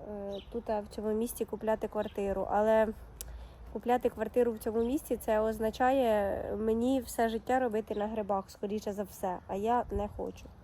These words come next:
Якщо я щось не намучу для себе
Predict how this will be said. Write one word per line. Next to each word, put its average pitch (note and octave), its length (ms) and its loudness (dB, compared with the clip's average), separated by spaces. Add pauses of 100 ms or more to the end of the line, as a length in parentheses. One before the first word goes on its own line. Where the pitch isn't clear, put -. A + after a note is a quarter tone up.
(960)
Якщо A#3 240 2
я B3+ 100 8
щось B3+ 240 0
не A3+ 140 2
намучу A3 1080 2
для A3 140 -2
себе A3 680 0